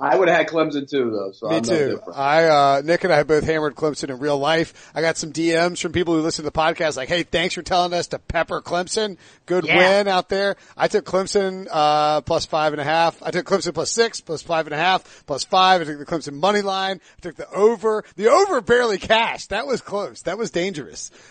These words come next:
Speaker 2: Um, they, they only had sixty
Speaker 3: Well,
Speaker 2: points in
Speaker 3: A-,
Speaker 2: that game.
Speaker 3: Alabama literally not scoring in the second half almost, almost killed it.
Speaker 2: It sure did. Uh, all right, let's get into the picks for this week.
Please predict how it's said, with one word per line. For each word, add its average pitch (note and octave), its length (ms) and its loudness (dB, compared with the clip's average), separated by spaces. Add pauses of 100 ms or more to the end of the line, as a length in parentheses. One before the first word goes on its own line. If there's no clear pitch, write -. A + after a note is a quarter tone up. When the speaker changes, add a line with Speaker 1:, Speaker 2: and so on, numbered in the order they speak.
(120)
Speaker 2:
Um, D3+ 540 2
they, E3 160 -2
they E3 120 -8
only F3+ 220 -2
had F3+ 120 -4
sixty - 260 -8
Speaker 3:
Well, G3 100 -4
Speaker 2:
points A3 180 4
in - 80 0
Speaker 3:
A-, G3 40 2
Speaker 2:
that - 80 -4
game. G3+ 100 2
Speaker 3:
Alabama A#3 420 0
literally G3+ 480 -6
not F#3+ 280 -4
scoring G3 400 -6
in D#3+ 80 -16
the E3+ 60 -14
second E3+ 300 -8
half D#3 220 -6
almost, E3 320 -4
almost F#3 340 -2
killed C#3+ 240 -4
it. A#2 180 -16
Speaker 2:
It C#3 160 -8
sure D#3+ 220 -2
did. C3+ 300 -2
Uh, - 60 -14
all E3 320 4
right, D3+ 160 2
let's E3 240 -2
get G3 180 0
into F#3 260 -2
the D#3+ 120 -4
picks F3+ 240 -2
for E3+ 160 -10
this E3 260 -4
week. F#3+ 340 -6